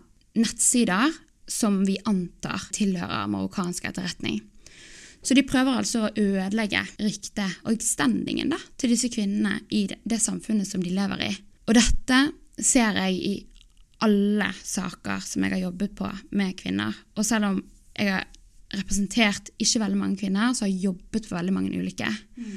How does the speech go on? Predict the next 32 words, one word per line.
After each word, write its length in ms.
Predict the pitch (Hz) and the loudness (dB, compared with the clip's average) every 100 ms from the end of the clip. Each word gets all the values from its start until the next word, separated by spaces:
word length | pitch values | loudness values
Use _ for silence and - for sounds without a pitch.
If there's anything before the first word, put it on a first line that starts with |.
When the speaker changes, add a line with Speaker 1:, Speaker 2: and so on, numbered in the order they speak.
| 180 - - - - | -14 -18 -20 -4 4
Speaker 1:
Og 80 | |
det 80 | 226 | 6
vanskeligste 800 | 233 214 208 - 254 247 - 208 208 - | 8 6 4 2 0 0 0 -2 -2 0
er 220 | 214 208 | 0 2
jo 60 | 180 | 0
at 80 | |
disse 200 | 190 - | -4 -8
kvinnene 480 | - 196 196 202 190 | -4 0 2 2 -2
forteller 440 | - - 262 214 170 | -6 -2 0 0 0
meg 120 | 175 | -4
historiene 440 | 185 - 202 190 196 | -6 -4 -2 -2 -2
sine, 420 | - 185 226 294 - - - | -2 0 2 0 -6 -12 -2
men 80 | 214 | 0
de 80 | 208 | 2
tør 400 | - - 220 196 | 6 6 6 0
ikke 120 | 196 | -4
å 40 | 196 | -4
ta 100 | 196 | -4
det 80 | 190 | -2
videre. 280 | 202 214 220 208 - - - - | -2 -4 -6 -10 -16 -20 -20 -20
Speaker 2:
Mm. 360 | 226 202 190 - | -18 -16 -14 -2
Speaker 1:
Og 20 | 214 | 4
det 60 | |
er 60 | 220 | 6
jo 180 | 220 226 | 8 6
nettopp 360 | 214 - 196 190 | 4 0 -4 -2
derfor 280 | 196 - 196 | -4 -2 -2
denne 160 | 190 185 | 0 0
volden 440 | 180 190 - 196 - - | -2 -2 -2 -2 -6 -8
blir 200 | 214 185 | -6 -4
brakt 280 | - - - | -6 -10 -12
opp 220 | - | -10